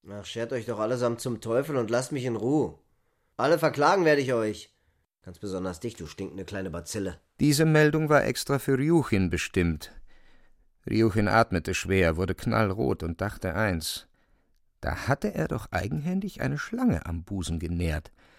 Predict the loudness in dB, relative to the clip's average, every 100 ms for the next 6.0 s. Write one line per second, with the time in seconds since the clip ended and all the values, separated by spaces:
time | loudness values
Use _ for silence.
0 | _ _ _ -2 0 2 4 4 4 6
1 | 6 4 2 2 2 2 4 4 2 -4
2 | -8 -16 _ 0 4 6 6 4 2 4
3 | 2 2 0 0 0 0 -2 -2 -2 -2
4 | -2 -4 -4 -4 -4 -2 -4 -4 -10 -20
5 | -20 _ _ _ -2 -2 0 0 2 0